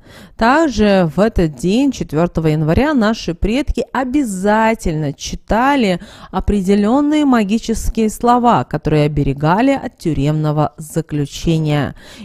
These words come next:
И мы вам рекомендуем провести в этот день обряд от тюрьмы и тюремного заключения. Поэтому четвёртого января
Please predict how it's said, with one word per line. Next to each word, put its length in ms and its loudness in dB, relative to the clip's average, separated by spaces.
И 140 0
мы 160 6
вам 200 4
рекомендуем 680 0
провести 500 -2
в 80 -4
этот 400 -2
день 320 -2
обряд 560 0
от 240 -8
тюрьмы 720 -4
и 320 -2
тюремного 600 -4
заключения. 680 -4
Поэтому 340 2
четвёртого 640 -2
января 640 0